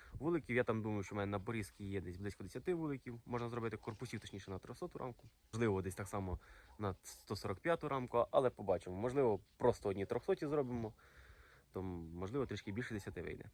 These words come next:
Да. Так що якось так. Е, в принципі, е, розказав, коли збирати очерет, ну, коли,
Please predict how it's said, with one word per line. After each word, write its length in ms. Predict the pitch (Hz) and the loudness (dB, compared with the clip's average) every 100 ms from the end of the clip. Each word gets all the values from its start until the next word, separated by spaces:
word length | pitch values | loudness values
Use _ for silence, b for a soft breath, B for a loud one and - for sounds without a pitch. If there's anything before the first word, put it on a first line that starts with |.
| - - | -14 -6
Да. 200 | 98 85 - | -4 -6 -6
Так 160 | - 147 | -2 -2
що 120 | - | -2
якось 200 | 143 156 | -4 -4
так. 340 | - 202 - - B B B B B B B - | 0 0 -2 -18 B B B B B B B 0
Е, 600 | 117 117 117 117 113 110 | 4 6 6 6 4 2
в 100 | - - | -2 2
принципі, 640 | 180 165 123 113 104 92 B B B B B - | 4 4 2 -2 -2 -2 B B B B B -6
е, 380 | 101 98 95 98 | -2 0 0 2
розказав, 760 | 147 - 147 127 101 87 - 92 - | 2 2 4 6 6 2 -14 -12 -2
коли 200 | 131 120 | 2 2
збирати 420 | 113 143 175 175 | 2 2 2 0
очерет, 420 | 165 165 160 156 - - B B - - - _ _ _ _ - | -4 -2 -4 -4 -8 -20 B B -12 -12 -12 _ _ _ _ -6
ну, 380 | 120 131 143 110 | -2 0 0 2
коли, 420 | 131 131 107 | 2 4 2